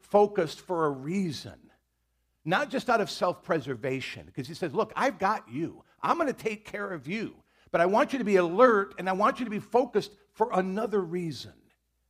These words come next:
And we'll come back to that. So what is at stake, at stake here, folks? What really is at stake? And I write here in the notes,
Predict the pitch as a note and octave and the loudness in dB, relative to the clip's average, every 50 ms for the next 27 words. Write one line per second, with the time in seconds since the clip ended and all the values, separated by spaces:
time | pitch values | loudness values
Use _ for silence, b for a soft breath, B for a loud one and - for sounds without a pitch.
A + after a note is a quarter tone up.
0 | _ _ _ _ _ _ _ _ _ _ _ _ _ _ - A#2+ A#2 A2+ - C#3 | _ _ _ _ _ _ _ _ _ _ _ _ _ _ -10 -8 -8 -8 -6 -6
1 | A#2+ G#2 A2+ F#2 - - - E2 - D2+ C#2 - - _ _ _ _ _ _ _ | -6 -4 -4 -4 -4 -6 -14 -18 -18 -18 -20 -20 -20 _ _ _ _ _ _ _
2 | _ _ _ _ _ _ _ _ _ _ _ _ _ _ _ _ _ _ _ _ | _ _ _ _ _ _ _ _ _ _ _ _ _ _ _ _ _ _ _ _
3 | _ _ _ _ _ _ _ _ _ _ _ _ _ _ _ _ _ - - F3+ | _ _ _ _ _ _ _ _ _ _ _ _ _ _ _ _ _ -10 -10 -8
4 | D#3+ F3 A#3+ C4+ B3 - D#3 B2+ - - - - - F#2 E2 F2+ - _ _ _ | -4 -4 -4 -4 -4 -6 -8 -8 -10 -12 -16 -14 -12 -12 -12 -12 -14 _ _ _
5 | - A2 - - - - - F2 D#2+ D#2 - _ _ - - _ _ _ _ _ | -20 -20 -20 -20 -20 -18 -16 -14 -16 -16 -18 _ _ -20 -20 _ _ _ _ _
6 | _ _ C#2 C#2+ _ _ _ _ _ _ _ _ _ _ _ _ _ _ _ _ | _ _ _ _ _ _ _ _ _ _ _ _ _ _ _ _ _ _ _ _
7 | _ _ _ _ _ _ - D#3+ G3 G3 G3 C3+ B2 C3 C#3 C3 A#2 G#2 F2 F2+ | _ _ _ _ _ _ -4 -2 -2 -2 -4 -6 -10 -8 -6 -6 -6 -8 -10 -14
8 | G2+ F2 - E2+ - - _ - - - - - - _ _ _ _ _ - A2+ | -18 -18 -18 -20 -20 -20 _ -20 -20 -20 -20 -20 -20 _ _ _ _ _ -12 -8
9 | A2 A#2 B2+ C3 B2 A#2 A#2 C3+ A#2 G#2+ G2+ F#2+ F#2+ F2+ F2 - _ | -6 -4 -2 -2 -2 -4 -4 -6 -8 -8 -10 -10 -12 -14 -16 -18 _